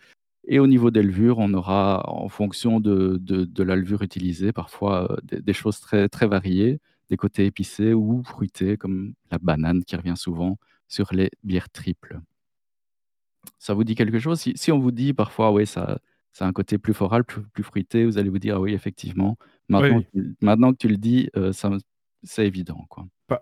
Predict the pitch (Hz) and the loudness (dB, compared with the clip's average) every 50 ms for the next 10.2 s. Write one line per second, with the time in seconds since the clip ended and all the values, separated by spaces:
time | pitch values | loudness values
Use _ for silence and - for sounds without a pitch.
0 | - _ - - 113 - 151 143 - 117 104 98 110 113 123 127 127 120 107 101 | -6 _ -6 -6 -4 -4 -4 -4 -2 -2 0 2 2 2 2 0 0 -2 -2 -2
1 | 101 101 101 - _ _ - - - - - 127 - - 143 - 185 165 127 - | -2 -2 -4 -6 _ _ -14 -10 -6 -2 -2 -2 0 0 0 2 2 0 0 -2
2 | _ _ - - 113 104 107 107 113 127 139 147 147 135 135 139 135 - 131 131 | _ _ -18 -6 -2 2 2 4 4 4 6 6 6 6 4 4 2 0 -2 -2
3 | 120 104 98 95 104 113 113 117 113 117 117 117 117 117 120 - _ _ _ _ | -2 -2 -2 -2 -2 0 0 0 -2 -2 -2 -2 -4 -6 -8 -10 _ _ _ _
4 | _ _ _ _ _ _ _ _ _ _ _ _ _ _ _ _ - - - - | _ _ _ _ _ _ _ _ _ _ _ _ _ _ _ _ -20 -20 -16 -10
5 | - - - - 151 147 131 _ - - 127 123 117 - - 90 95 101 110 110 | -6 -2 0 2 2 2 0 _ -4 -4 0 0 0 0 0 -2 0 0 2 2
6 | 113 117 127 131 135 131 120 113 110 113 113 107 - - 113 110 117 110 107 107 | 4 4 6 6 6 6 6 6 4 4 2 0 -2 -6 -4 0 2 4 4 4
7 | 107 107 - - - 123 - - 127 113 107 101 - - 123 113 110 113 113 123 | 4 2 0 -4 -6 -6 -2 0 2 2 0 0 -4 0 0 2 2 2 0 -2
8 | 127 - - - - 127 - - 107 101 101 95 95 101 113 117 110 98 95 107 | -2 -6 -8 -6 -6 -6 -4 0 0 0 0 0 0 0 0 0 0 2 2 2
9 | 117 120 117 101 98 98 - _ _ _ _ _ _ - - - 95 92 95 - | 2 2 -2 -4 -6 -8 -10 _ _ _ _ _ _ -16 -12 -10 -8 -6 -4 -6
10 | 85 - 98 | -6 -6 -8